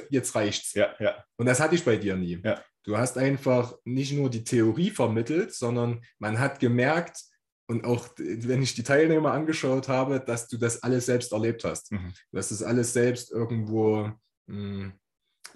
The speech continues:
Speaker 1: durchmachen müssen
Speaker 2: Mhm,
Speaker 1: in
Speaker 2: mhm.
Speaker 1: manchen Situationen, hast
Speaker 2: Stimmt,
Speaker 1: aber
Speaker 2: ja.
Speaker 1: so viel Erfahrung damit gesammelt,
Speaker 2: Mhm.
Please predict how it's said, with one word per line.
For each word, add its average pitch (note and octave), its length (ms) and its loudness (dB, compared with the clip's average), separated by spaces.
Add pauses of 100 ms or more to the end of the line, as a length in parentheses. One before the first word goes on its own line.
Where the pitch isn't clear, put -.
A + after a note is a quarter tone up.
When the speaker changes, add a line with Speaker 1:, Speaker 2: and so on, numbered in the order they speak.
(140)
Speaker 1:
durchmachen F3+ 560 4
müssen A3 340 2
Speaker 2:
Mhm, C3 200 -4
Speaker 1:
in E3 80 -2
Speaker 2:
mhm. - 20 4
Speaker 1:
manchen F#3+ 260 2
Situationen, F3 720 -4
hast D3 140 -2
Speaker 2:
Stimmt, B2+ 100 0
Speaker 1:
aber C3 140 4
Speaker 2:
ja. B2 40 0
Speaker 1:
so G3+ 140 4
viel F3+ 360 2
Erfahrung D#3 640 0
damit B2+ 320 -2
gesammelt, B2+ 500 -2
Speaker 2:
Mhm. G2+ 220 -8